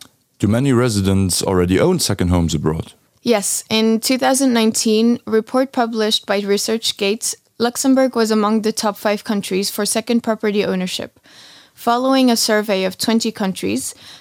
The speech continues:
Speaker 2: Luxembourg, alongside Finland, Cyprus, Spain, and Estonia,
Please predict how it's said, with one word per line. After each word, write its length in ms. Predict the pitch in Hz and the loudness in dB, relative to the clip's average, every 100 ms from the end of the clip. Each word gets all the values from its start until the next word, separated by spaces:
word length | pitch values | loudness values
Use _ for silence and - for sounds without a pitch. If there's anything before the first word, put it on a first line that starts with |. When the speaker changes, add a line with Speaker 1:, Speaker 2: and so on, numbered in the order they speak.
| - | -6
Speaker 2:
Luxembourg, 640 | 226 - 247 240 247 240 | -4 0 0 4 2 2
alongside 640 | 208 208 208 - 190 185 | 2 2 0 -2 -2 -2
Finland, 540 | - 240 240 226 220 214 | 0 2 4 2 0 0
Cyprus, 560 | - 214 208 196 196 | -2 -2 -2 -4 -2
Spain, 420 | - - 208 202 196 | -2 -2 -2 -2 -2
and 140 | 208 202 | -2 -2
Estonia, 640 | - - 196 185 180 | -2 -2 0 0 -2